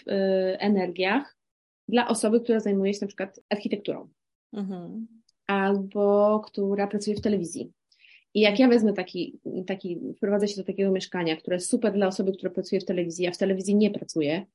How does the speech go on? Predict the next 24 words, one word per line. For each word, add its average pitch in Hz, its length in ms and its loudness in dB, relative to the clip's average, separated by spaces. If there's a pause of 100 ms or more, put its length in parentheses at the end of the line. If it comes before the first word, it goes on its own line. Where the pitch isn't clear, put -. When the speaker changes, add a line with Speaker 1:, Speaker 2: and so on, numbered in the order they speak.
(160)
Speaker 2:
Mhm. 196 400 -4
Speaker 1:
no 190 180 -4
to 226 280 -2 (260)
n-, 233 180 8 (200)
nie 247 140 8
wykorzystam 254 460 6
tego 202 220 0
potencjału, 170 480 -4
który 170 220 -4
tam 160 180 -6
jest. - 400 -10 (100)
Chyba 220 380 4
że 180 180 -2
wprowadzę 214 720 2
i - 160 -2
zacznę 208 320 0
na 185 80 -4
przykład, - 420 -10
nie 180 140 0
wiem, 147 340 -2
kanał 196 340 2
na 185 80 0
YouTubie 180 560 0
i 175 280 -4